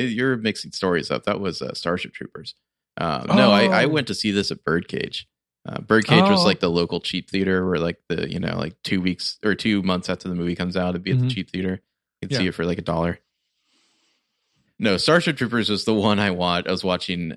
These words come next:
Speaker 1: at home, I think, and my dad was there, and it's just awkward during the shower scene, yeah.
Speaker 2: Which, which is the one where your dad gets up and says, "I know where this is going"?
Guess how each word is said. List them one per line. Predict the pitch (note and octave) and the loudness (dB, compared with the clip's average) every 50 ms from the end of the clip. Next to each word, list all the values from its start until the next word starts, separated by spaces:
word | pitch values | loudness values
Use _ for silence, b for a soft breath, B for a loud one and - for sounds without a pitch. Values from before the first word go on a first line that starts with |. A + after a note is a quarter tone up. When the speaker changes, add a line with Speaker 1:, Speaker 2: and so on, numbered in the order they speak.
| - | -6
Speaker 1:
at | - E2 E2+ D2+ - | -6 -4 -4 -4 -6
home, | - - - - - A2+ A2+ G#2+ F#2+ F2+ E2+ E2+ E2 E2 | -8 -14 -12 -8 -4 -2 0 0 2 0 0 0 -2 -4
I | C2 - D2+ D#2 - - - _ _ - | -4 -4 -6 -8 -8 -10 -18 _ _ -2
think, | C3 A2+ F2+ D2 D2 - - - - _ _ - | -2 0 0 -2 -4 -6 -10 -14 -20 _ _ -10
and | - - E2+ E2+ | -8 -6 -6 -4
my | D#2 D#2+ D2+ | -4 -4 -4
dad | C#2+ - E2 D#2 D#2 D2 - | -2 -2 -2 -2 -2 -4 -6
was | - - | -6 -6
there, | C#2+ C2 | -6 -6
and | B1+ B1+ | -6 -8
it's | - - | -10 -10
just | - - - | -10 -8 -4
awkward | - C2 B1 - - G1+ G1+ - | -4 -4 -4 -2 -4 -8 -8 -8
during | - - - | -10 -16 -14
the | - | -14
shower | - - - - | -14 -14 -14 -16
scene, | - - - - - - | -16 -14 -14 -14 -12 -12
yeah. | - - - - _ _ _ _ B B B B B B B B | -12 -12 -12 -14 _ _ _ _ B B B B B B B B
Speaker 2:
Which, | B F3 A#3+ D#4 D4 A3+ | B 6 8 8 6 4
which | F3 G#3+ C4+ - | 4 2 2 4
is | C#4 C4 - | 2 0 2
the | C#4 B3+ | 4 4
one | A#3 A3 A3 A3 G#3+ | 6 6 4 4 4
where | G#3 | 4
your | G3+ G3 F#3+ E3+ D#3 D3+ - | 4 4 4 2 0 -6 -2
dad | - E3+ F3 G3 G3 F#3 E3 D3+ | 0 2 4 4 4 2 2 2
gets | E3+ D#3+ D3 - | 2 0 2 4
up | E3 D3+ C#3+ - | 2 2 2 2
and | D#3 C#3 | 0 0
says, | - - D3 C#3+ C3+ C3 | 4 4 4 4 4 4
"I | D3 D3 | 2 4
know | D3+ D3+ C#3+ | 6 6 6
where | C#3 C3 | 6 6
this | B2+ C#3 C3+ - | 6 4 4 4
is | C3+ A#2 - | 0 -2 0
going"? | C3+ A#2 G#2+ G2 G2 G2 F#2+ F2+ F2 | 0 2 2 2 0 -2 -4 -6 -8